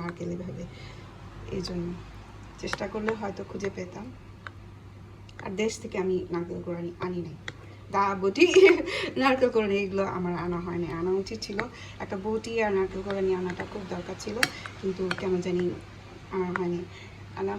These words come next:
হলে হয়তো তাজা নারকেল এখানে পাওয়া যায়, ডাবও পাওয়া যায়, সবই পাওয়া যায়, তো ওগুলো দিয়ে মনের মতো পিঠা অল্প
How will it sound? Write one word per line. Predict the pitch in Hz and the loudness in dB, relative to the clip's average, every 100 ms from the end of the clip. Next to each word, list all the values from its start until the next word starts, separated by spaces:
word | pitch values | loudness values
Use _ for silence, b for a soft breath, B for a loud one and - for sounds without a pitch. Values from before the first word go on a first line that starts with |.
| 208 | -6
হলে | 233 262 - - | -4 -4 -4 -6
হয়তো | - 175 151 - - - - - - - - | -8 -6 -6 -8 -14 -14 -14 -16 -16 -16 -4
তাজা | 185 180 196 | 0 2 4
নারকেল | 185 214 190 | 2 0 -4
এখানে | 214 196 185 | -2 -2 0
পাওয়া | 180 185 | -2 0
যায়, | 240 220 | -2 0
ডাবও | 170 151 139 185 | -2 -2 -2 -2
পাওয়া | 180 - | -4 -2
যায়, | - 208 | -4 -4
সবই | 185 190 196 | -4 -2 0
পাওয়া | 190 196 | -2 0
যায়, | - - - - - - - - - - | -4 -4 -10 -10 -10 -10 -10 -10 -10 -6
তো | 196 - | -4 0
ওগুলো | 190 185 190 180 - - - - - - - - - - - - - 208 | 0 2 2 0 -4 -8 -8 -12 -12 -12 -12 -12 -14 -14 -10 -10 -8 -2
দিয়ে | 196 220 202 | 2 2 4
মনের | 196 190 196 | 4 4 2
মতো | 190 190 - - - | 0 -4 -6 -12 -12
পিঠা | 202 196 196 196 - - - - - - - - - - | -8 -6 -4 -4 -4 -12 -14 -14 -14 -14 -14 -14 -16 -6
অল্প | 196 | -4